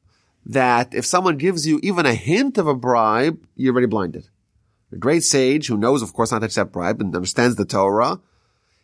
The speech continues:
and even if he would have gotten the quote-unquote bribe,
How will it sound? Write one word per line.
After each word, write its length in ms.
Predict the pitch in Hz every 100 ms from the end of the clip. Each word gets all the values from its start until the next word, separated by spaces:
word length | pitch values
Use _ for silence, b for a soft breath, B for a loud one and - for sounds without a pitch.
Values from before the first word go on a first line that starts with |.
| _
and 360 | 131 131 135 127
even 280 | - 226 226
if 280 | 185 160 -
he 120 | 139
would 180 | 151 180
have 120 | 196
gotten 240 | 156 135 127
the 100 | 113
quote-unquote 600 | - 143 131 123 123 85
bribe, 680 | 107 107 120 110 90 80